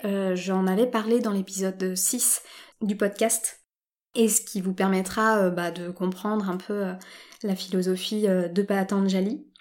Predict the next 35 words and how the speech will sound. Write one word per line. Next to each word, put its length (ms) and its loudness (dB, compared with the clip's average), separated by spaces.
et, 200 2
euh, 340 2
voilà, 260 -2
de 360 -2
faire 240 2
aussi 220 2
cette 140 2
différence 440 0
entre 260 2
d'un 180 4
côté 420 4
Ashtanga 480 2
Vinyasa 400 2
Yoga, 320 2
qui 100 -2
s'appelle 460 6
parfois 400 0
Ashtanga 440 2
Yoga, 380 2
à 100 8
ne 120 12
pas 160 4
confondre 400 2
avec 400 2
l'Ashtanga 840 6
Yoga 300 6
de 80 4
Patanjali, 540 2
qui 140 -6
signifie 480 -4
les 140 -2
huit 300 0
membres 680 4
du 200 4
yoga, 420 4